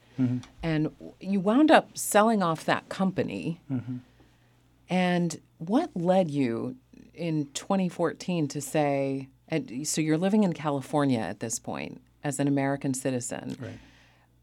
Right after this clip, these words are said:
Speaker 2: to say, "I wanna open up an animal rescue in the West Bank"?
Speaker 1: Mm-hmm.
Speaker 2: Why?
Speaker 1: I'm not good with money. <laughs> So I, I had a suitcase full of money, and I wanted to know what to do with it.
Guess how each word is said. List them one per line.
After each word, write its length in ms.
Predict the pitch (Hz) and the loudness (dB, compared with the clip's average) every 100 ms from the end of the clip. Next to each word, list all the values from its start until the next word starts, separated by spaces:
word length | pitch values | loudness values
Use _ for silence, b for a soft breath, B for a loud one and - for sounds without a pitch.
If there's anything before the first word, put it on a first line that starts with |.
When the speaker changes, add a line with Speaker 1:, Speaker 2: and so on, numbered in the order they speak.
| _ - | _ -10
Speaker 2:
to 100 | - | -6
say, 360 | 160 180 160 151 | 0 4 6 6
"I 100 | 151 | 4
wanna 240 | 156 175 - | 0 2 0
open 260 | 165 160 | -2 0
up 100 | 151 143 | 0 0
an 120 | 131 | -4
animal 420 | 147 156 151 139 | -2 0 0 0
rescue 600 | 135 139 - 139 135 127 | -2 -4 -4 -2 0 -2
in 240 | 123 139 131 | -4 -2 -2
the 80 | |
West 380 | 127 135 127 - | -2 -4 -6 -8
Bank"? 460 | 135 139 120 - - - _ | -4 -4 -6 -12 -20 -20 _
Speaker 1:
Mm-hmm. 300 | 131 104 117 113 _ _ _ _ - | -6 -6 -8 -10 _ _ _ _ -16
Speaker 2:
Why? 460 | 135 214 147 - _ _ _ b b b b b b b b b b - - | -6 -4 -4 -8 _ _ _ b b b b b b b b b b -18 0
Speaker 1:
I'm 160 | 220 226 | 4 4
not 280 | 214 190 | 4 2
good 160 | 165 185 | 0 2
with 200 | 165 - | 2 2
money. 340 | 143 120 107 - - | 0 0 -4 -10 -4
<laughs> 120 | 160 | -4
So 220 | 156 175 | 2 2
I, 200 | 156 156 151 | 4 2 2
I 100 | 151 | 2
had 200 | 143 190 | 4 2
a 80 | 185 | 0
suitcase 480 | - 202 - 190 185 | -2 -4 0 0 2
full 180 | 151 | 2
of 60 | 139 | 2
money, 260 | 113 107 117 | 2 0 -2
and 80 | 123 | 0
I 180 | 127 123 - - b b b b b - | -2 -2 -10 -20 b b b b b -4
wanted 340 | 139 160 156 | 2 2 2
to 80 | 147 | 2
know 160 | 139 | 4
what 180 | 135 127 | 4 4
to 80 | - | 0
do 200 | 120 123 | 2 4
with 220 | 113 107 | 2 -2
it. 160 | - | -12